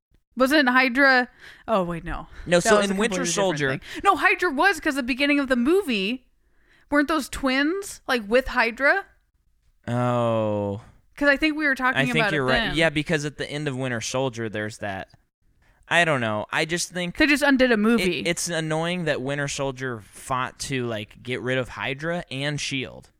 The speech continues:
Speaker 1: Mm-hmm.
Speaker 2: And within the same franchise, like, w-, a year later, they got rid of both of those things.
Speaker 1: Yeah.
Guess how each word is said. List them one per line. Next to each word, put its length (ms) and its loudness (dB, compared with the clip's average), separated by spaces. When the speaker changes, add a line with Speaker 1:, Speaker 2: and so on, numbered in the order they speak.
Speaker 1:
Mm-hmm. 300 -2
Speaker 2:
And 280 -4
within 320 -4
the 100 -4
same 380 -6
franchise, 920 -10
like, 220 -10
w-, 280 -12
a 100 -6
year 380 -4
later, 460 -8
they 320 -8
got 320 -8
rid 220 -6
of 380 -10
both 340 -6
of 140 -14
those 320 -14
things. 420 -18
Speaker 1:
Yeah. 220 -2